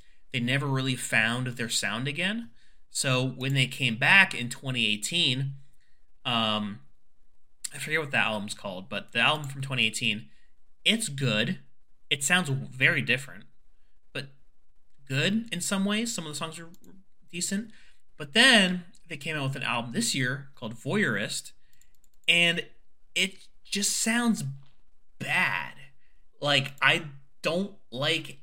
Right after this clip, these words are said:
any song on the album. It's, it's not just because it's a new sound, it's because they don't execute it properly. You can tell that, like, there's still some Underoath there.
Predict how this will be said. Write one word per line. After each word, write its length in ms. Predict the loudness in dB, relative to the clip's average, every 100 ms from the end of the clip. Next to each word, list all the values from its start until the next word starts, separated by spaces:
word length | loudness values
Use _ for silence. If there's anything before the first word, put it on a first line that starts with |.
| -2
any 300 | 2 2 2
song 380 | 0 0 0 0
on 100 | -4
the 140 | -4 0
album. 440 | 0 0 -2 -2 -2
It's, 440 | -2 0 -4 -6 -10
it's 160 | -10 -2
not 140 | 0 0
just 140 | 0
because 280 | 0 0 0
it's 140 | -2
a 40 | 0
new 240 | 2 2
sound, 480 | 0 0 0 0 -2
it's 160 | -8 -10
because 260 | -8 -4
they 100 | 0
don't 320 | 2 0 -2 -8 -14 -16 -16 -16 -16 -16 -6 -2
execute 500 | -2 -4 -6 -4 -4
it 160 | -6
properly. 760 | -6 -2 -2 -4 -12 -16 -16 -16 -14 -14 -14 -16 -16 -16 -16
You 100 | -4
can 160 | 0 0
tell 360 | 2 4 4
that, 240 | 2 2 2
like, 340 | 2 0 -4
there's 180 | -2 0
still 240 | 0 0
some 320 | 0 2 2 2
Underoath 640 | 0 -2 0 -2 -2 -6
there. 320 | -4 -2 -4